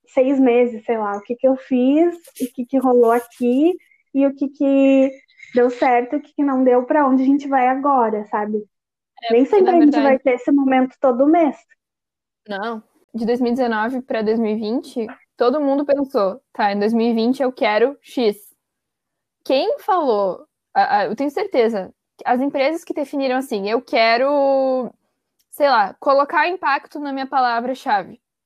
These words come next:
Speaker 2: Se esse foi o teu norte, durante o ano tu vai achar formas de fazer isso. Só que se tu colocou assim, "Eu vou fazer vinte posts por mês, com um, cinco deles vão ser fotos na empresa,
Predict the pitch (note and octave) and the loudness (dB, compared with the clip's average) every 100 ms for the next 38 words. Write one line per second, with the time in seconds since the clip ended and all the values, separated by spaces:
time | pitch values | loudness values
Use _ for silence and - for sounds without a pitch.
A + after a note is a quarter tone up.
0 | _ _ D4 C#4 F4+ F#4 F4 C4+ C#4 A#3 | _ _ -2 0 0 -4 -4 -6 -4 -8
1 | G3+ G#3 C#4 - A3+ G#3+ B3+ C#4 F#4 D4+ | -6 -8 -8 -14 -12 -6 -4 -4 -6 -4
2 | B3 C#4 C4 B3+ C4+ C4+ C4+ A#3+ A#3 B3 | -4 -4 -4 -6 -4 -8 -4 -4 -2 -6
3 | - A#3+ A3 G#3+ G#3 - _ _ _ _ | -6 -4 0 0 -2 -12 _ _ _ _
4 | - C4 - F4 F4 E4 D4+ D#4 D4 A3 | -6 -6 -6 -6 -2 0 0 -2 -6 -6
5 | G#3 A3 B3+ C#4+ C4 G#3+ F#3 B3+ F#4 - | -4 -2 -2 -2 -2 -2 -2 -4 -4 -6
6 | F4+ C4 C#4 C#4+ - C#4 B3 G3+ G#3+ C4+ | -4 -2 -4 -8 -10 -6 -4 -6 -8 -10
7 | - _ _ _ - C4 B3+ B3+ _ _ | -14 _ _ _ -2 0 2 -2 _ _
8 | D4 C4+ C#4+ - _ - F4+ G4 D4 C4 | -8 -6 -6 -10 _ -4 -2 0 2 0
9 | C4+ C#4 C#4+ B3 C4+ C4 C4 B3+ A3+ A3+ | 0 -2 -2 -2 2 0 0 -4 -4 -2
10 | A3 A#3+ C4 | 0 0 -2